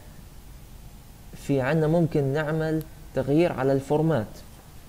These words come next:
هاي مثلًا ممكن أخليه مية واثنين وتسعين كيلو بت بير سكند، تمام؟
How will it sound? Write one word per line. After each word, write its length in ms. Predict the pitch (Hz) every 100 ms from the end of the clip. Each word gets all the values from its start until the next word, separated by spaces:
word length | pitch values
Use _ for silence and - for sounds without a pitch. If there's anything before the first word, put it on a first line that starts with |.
| - - - - - - - - - - - - - - - -
هاي 120 | 123
مثلًا 400 | 135 143 143 143
ممكن 580 | 139 151 135 147 143 147 143 - - - - - - - - - -
أخليه 640 | 123 135 131 139 156 156 151 - -
مية 180 | 139 139
واثنين 300 | 131 147 139
وتسعين 380 | - - 135 135
كيلو 300 | 156 143 123
بت 180 | 147 147 -
بير 120 | 120
سكند، 520 | - 147 - 165 160 - - - - - - - - - - - - - - - -
تمام؟ 380 | 113 117 143 165